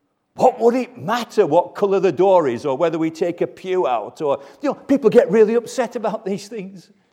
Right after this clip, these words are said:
And it grieves the Holy Spirit. We can grieve him. We can grieve him. It's like a dove.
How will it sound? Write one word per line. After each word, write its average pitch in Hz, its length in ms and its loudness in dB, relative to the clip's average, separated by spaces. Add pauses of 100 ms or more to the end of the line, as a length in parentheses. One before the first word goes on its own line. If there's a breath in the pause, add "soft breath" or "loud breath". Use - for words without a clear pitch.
(640)
And 165 120 -10
it 175 120 -8
grieves 175 560 -8
the 175 120 -10
Holy 151 300 -10
Spirit. - 420 -20 (500)
We 160 100 -16
can 170 320 -6
grieve 123 380 -6
him. 131 200 -14 (580)
We - 100 -20
can 135 240 -18
grieve 110 380 -12
him. 120 220 -20 (1300)
It's - 100 -20
like 110 220 -14
a 104 60 -6
dove. 104 380 -10